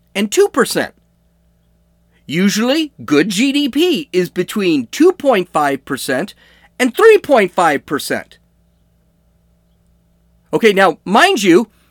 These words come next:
when Obama ran things for, for eight years, it never got over two point two percent. And with Biden, Biden hasn't even seen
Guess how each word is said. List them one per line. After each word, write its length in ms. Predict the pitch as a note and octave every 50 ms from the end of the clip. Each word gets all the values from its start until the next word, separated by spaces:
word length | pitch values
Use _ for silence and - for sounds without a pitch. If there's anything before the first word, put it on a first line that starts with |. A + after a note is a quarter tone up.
| _ _
when 160 | F3 G3+ A#3+
Obama 580 | B3 F#3+ D3+ A#2 E3+ G3+ D4+ F#4 G4+ F#4 D#4 A#3+
ran 300 | G3 G3 F#3 F3+ E3+ D#3+
things 360 | - - F#3 E3+ D#3 D3+ -
for, 300 | - - F3+ D#3+ D3 C#3
for 260 | - _ - E3 - -
eight 180 | D3+ C#3+ C#3+ D3
years, 480 | D3 C#3 C#3+ C3+ - - - - - - _ _ _ _ _ _ _ _ _ _ _ _ _ _ _ _ _ _ -
it 120 | B3+ C4+
never 200 | C#4 C#4+ C#4 A#3
got 160 | A3 B3+ B3+
over 180 | A#3+ A3 G3+ F#3+
two 200 | - - C4+ G#3
point 320 | - A#3 A3+ F#3 F3+ - _ _ _ _
two 180 | - D4 C4+
percent. 600 | G#3 - G3 - - F#4 E4+ B3+ C#3+ - - - _ _ _ _ _ _ _ _ _ _ _ -
And 180 | A3+ A3+ A#3
with 200 | A3+ G#3+ - -
Biden, 480 | - G#3+ C#4 E4 D#4 A3+ F#3+ A3+ A3+ - _ _ _ _ -
Biden 320 | B2+ E3 A3 D#4+ E4+ D4
hasn't 320 | A3 A3 D4 C#4 A3 C4 C4
even 200 | B3+ B3 G#3+ E3
seen 680 | - - - - C#4+ E4+ E4 C4 E3 A#2+ F#2 E2